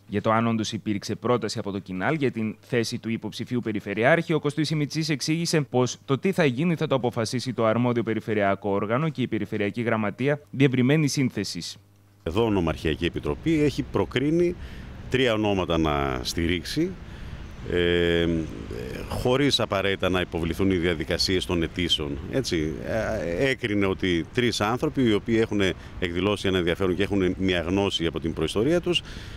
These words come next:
Speaker 2: είναι κατάλληλοι για το αξίωμα του Περιφερειάρχη.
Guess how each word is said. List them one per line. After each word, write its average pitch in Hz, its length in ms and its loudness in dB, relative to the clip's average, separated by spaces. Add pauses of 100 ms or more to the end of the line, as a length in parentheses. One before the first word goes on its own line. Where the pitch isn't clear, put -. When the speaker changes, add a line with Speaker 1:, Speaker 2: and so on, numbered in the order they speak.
(100)
Speaker 2:
είναι 151 320 2
κατάλληλοι 131 540 2
για 110 140 2
το 92 100 0
αξίωμα 120 380 2
του 101 400 2
Περιφερειάρχη. 82 720 0